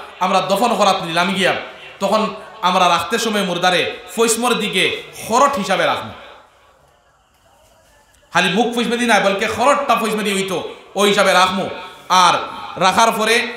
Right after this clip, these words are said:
বিসমিল্লাহি ওয়া আলা মিল্লাতে রাসূলিল্লাহ হইয়া রাখার পরে আজ যে সময় আমরা, আমি আপনি মাটি দিতাম,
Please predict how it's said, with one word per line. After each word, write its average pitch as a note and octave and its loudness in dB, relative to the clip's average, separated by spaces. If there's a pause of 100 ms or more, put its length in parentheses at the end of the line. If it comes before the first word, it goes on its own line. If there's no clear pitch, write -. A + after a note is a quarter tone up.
(100)
বিসমিল্লাহি G#3 -2
ওয়া G#3 2
আলা G#3 4
মিল্লাতে G3 0
রাসূলিল্লাহ F3+ -2
হইয়া F3 -2
রাখার F#3 0
পরে D#3+ -2 (320)
আজ E3+ 2
যে E3+ -2
সময় F#3 -2
আমরা, E3+ 0
আমি E3 -2
আপনি D#3+ -6
মাটি D3+ 0
দিতাম, E3+ 0